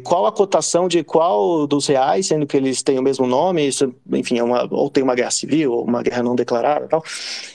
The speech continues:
e que utilizar pra imputar, eh, esse dado dentro da blockchain, né? E aí isso muito possivelmente ia levar a dois forks no futuro, né? Isso falando só de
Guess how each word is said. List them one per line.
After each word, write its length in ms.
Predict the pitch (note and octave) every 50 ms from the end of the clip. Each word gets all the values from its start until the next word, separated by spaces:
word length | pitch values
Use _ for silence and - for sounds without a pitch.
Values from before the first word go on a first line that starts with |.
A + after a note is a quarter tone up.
| - -
e 680 | - - D3 C#3+ C#3+ C#3 C#3 C3+ C3+ C3 C3 C3 C3+ C3
que 140 | - D#3 D3
utilizar 720 | D3 D3 D3 D3+ D#3 - D#3+ C#3+ C3 B2 C#3+ D#3+ F#3 -
pra 140 | - F#3
imputar, 600 | F3 D#3+ - E3 D#3 - - D3 D#3 F3 F#3+ F#3+ F#3+ - - - - - - -
eh, 280 | - C#3+ D3 C#3+ C#3+ C#3+
esse 200 | D3 - - D3+
dado 340 | C#3 C#3+ D3 D#3+ F3 F3 E3+
dentro 280 | D3+ D#3 D#3+ D3+ -
da 80 | D#3+ D#3
blockchain, 560 | D#3 E3+ E3 D#3+ - - F3 E3+ D#3 B2+ A2+ - - _ _ _ _ _ _ _ -
né? 420 | B2+ B2 C3+ D3+ D#3 C#3+ C3 B2
E 80 | B2+ C3+
aí 320 | C3+ B2+ B2+ C#3+ F#3 G#3
isso 180 | F#3+ - - G3+
muito 280 | E3+ E3 E3+ E3 -
possivelmente 600 | - F3 - - E3 E3+ D#3 D3+ D#3 F3+ G3 -
ia 60 | B3 A#3
levar 560 | A3+ F#3+ D3+ C#3 C#3+ E3 - - - - -
a 40 | A3
dois 200 | F#3 G3 A#3 -
forks 440 | - - - - - D#3+ - - -
no 100 | C3 A#2+
futuro, 420 | - C3+ - - A#2+ A2 A2 A2+
né? 120 | A#2+ C#3+ D3
Isso 120 | - -
falando 300 | - G#3+ G#3+ G#3+ G#3 G3
só 140 | - - F3
de 160 | F3+ G3